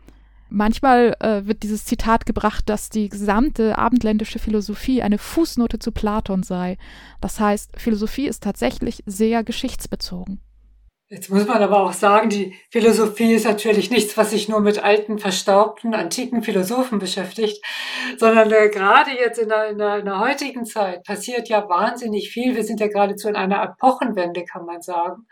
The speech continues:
Speaker 2: Durch die K I, durch die Robotik, durch die Digitalisierung, da kommen mir jetzt plötzlich wieder Fragen auf, auch nochmal die Frage, was ist der Mensch eigentlich? Man hat sich lange Zeit historisch in der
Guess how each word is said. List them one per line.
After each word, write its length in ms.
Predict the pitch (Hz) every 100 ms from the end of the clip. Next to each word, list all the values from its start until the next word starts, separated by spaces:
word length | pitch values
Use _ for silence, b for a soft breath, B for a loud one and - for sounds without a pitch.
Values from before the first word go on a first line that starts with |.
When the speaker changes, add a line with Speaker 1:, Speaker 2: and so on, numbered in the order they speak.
| B B B B B -
Speaker 2:
Durch 300 | 233 269 -
die 160 | 233
K 260 | 208 208 196
I, 380 | 208 208 208 -
durch 280 | - 214 220
die 100 | 233
Robotik, 760 | 208 196 196 185 185 196 190 - B -
durch 220 | 220 208
die 100 | 226
Digitalisierung, 1120 | 214 196 202 196 190 190 190 202 202 202 202 B B B B B _ 226
da 380 | 214 214 208
kommen 360 | 208 - 247 247
mir 120 | 247
jetzt 220 | 226 -
plötzlich 360 | 254 226 240 208
wieder 240 | 240 214
Fragen 540 | 208 - 202 254 294 254
auf, 220 | 214 220
auch 100 | 233
nochmal 240 | 233 226
die 100 | 220
Frage, 380 | 226 233 233 220
was 180 | 240 233
ist 200 | 226 -
der 100 | 226
Mensch 320 | 226 285 -
eigentlich? 460 | 208 190 185 190 196
Man 120 | 214
hat 160 | 226 233
sich 160 | 208
lange 320 | 247 285 294 277
Zeit 280 | 240 208
historisch 540 | 226 220 247 240 240 240
in 80 | 220
der 200 | 220